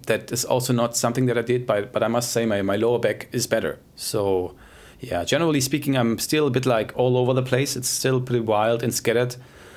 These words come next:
but I'm positive that I'll be establishing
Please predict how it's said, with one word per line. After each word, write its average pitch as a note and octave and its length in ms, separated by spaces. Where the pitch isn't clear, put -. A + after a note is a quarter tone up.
but A2+ 160
I'm A#2 240
positive C3 580
that A2+ 120
I'll G#2+ 240
be G#2 220
establishing G#2+ 840